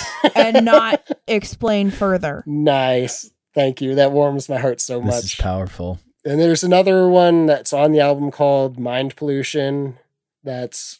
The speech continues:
Speaker 2: pretty solid. And there's a song that we wrote since the recording called Smog on the Brain that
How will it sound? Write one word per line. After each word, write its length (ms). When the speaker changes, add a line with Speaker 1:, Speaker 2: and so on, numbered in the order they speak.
Speaker 2:
pretty 200
solid. 540
And 300
there's 260
a 140
song 500
that 260
we 140
wrote 320
since 340
the 140
recording 600
called 280
Smog 400
on 140
the 80
Brain 540
that 280